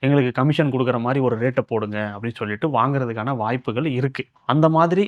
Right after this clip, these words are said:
லக்ஷ்மி செராமிக்ஸ்ல பண்ணவே முடியாது. நாங்க யாருக்குமே இந்த மாதிரி கமிஷன்லாம் கொடுக்கறது கிடையாது. அதனால இங்க வரக்கூடிய எல்லா கஸ்டமருக்குமே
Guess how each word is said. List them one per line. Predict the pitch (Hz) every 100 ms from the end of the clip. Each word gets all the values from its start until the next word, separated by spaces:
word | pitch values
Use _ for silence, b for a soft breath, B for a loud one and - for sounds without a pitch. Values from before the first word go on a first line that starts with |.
| -
லக்ஷ்மி | 135 - 202
செராமிக்ஸ்ல | 156 139 127 - 139 120
பண்ணவே | 123 135 139
முடியாது. | 123 117 117 107 110 104 107
நாங்க | 107 107
யாருக்குமே | 107 117 143 135 131 208 - b b b b
இந்த | 127 123
மாதிரி | 123 131
கமிஷன்லாம் | 120 131 135 127 123
கொடுக்கறது | 123 123 127 113
கிடையாது. | 113 110 110 110 185 -
அதனால | 156 175
இங்க | 190 165
வரக்கூடிய | 143 165 160 156 175
எல்லா | 139 135 170 190
கஸ்டமருக்குமே | 156 - 151 135 127 147